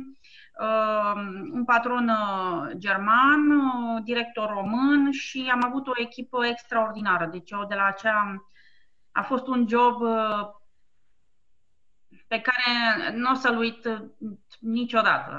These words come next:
Am învățat extrem de multe. Uh, m-au lăsat să mă, să mă exprim, să,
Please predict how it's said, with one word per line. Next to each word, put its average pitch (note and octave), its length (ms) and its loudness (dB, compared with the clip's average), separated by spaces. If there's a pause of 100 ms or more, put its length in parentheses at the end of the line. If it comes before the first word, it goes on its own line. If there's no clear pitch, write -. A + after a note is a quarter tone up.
(200)
Am F#3+ 140 -2
învățat A#3 500 2
extrem B3 520 -2
de G#3+ 100 -2
multe. A3+ 440 -4 (920)
Uh, G#3+ 340 4
m-au A#3+ 160 4
lăsat C4 540 2 (100)
să A#3 200 -8
mă, G#3+ 540 -2 (380)
să G#3 140 -12
mă A3 120 -2
exprim, B3+ 640 -2
să, G#3+ 440 0